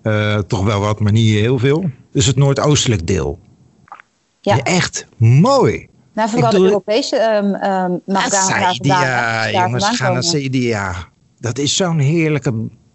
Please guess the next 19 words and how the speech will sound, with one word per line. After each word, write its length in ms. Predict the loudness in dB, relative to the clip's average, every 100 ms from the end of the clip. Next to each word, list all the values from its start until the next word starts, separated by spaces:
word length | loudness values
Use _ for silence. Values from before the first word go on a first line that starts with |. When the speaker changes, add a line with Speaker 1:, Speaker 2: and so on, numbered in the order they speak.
| -4
Speaker 1:
badplaats. 680 | -4 -2 -2 -2 -2 -2
Ze 100 | 2
noemen 260 | 4 4 4
het 220 | 2 0
de 300 | 0 0 0 0
blauwe 360 | 0 0 0
parel 560 | -2 -2 0 2 2 0
van 320 | 0 -2 -2
Marokko. 800 | 0 0 2 0 -2 0 -2 -2 -2
Hoewel 240 | 0 0
Speaker 2:
Ja. 60 | 0
Speaker 1:
de 60 | 0
zomermaanden, 840 | 0 2 2 2 2 0 -2 -2
als 160 | -2 -2
daar 360 | -2 -2 -4
echt 240 | -4 -6 0
heel 260 | 0 2
veel, 440 | 2 2 2 0 0
eh, 960 | 0 0 0 0 0 0 -2 -2 -2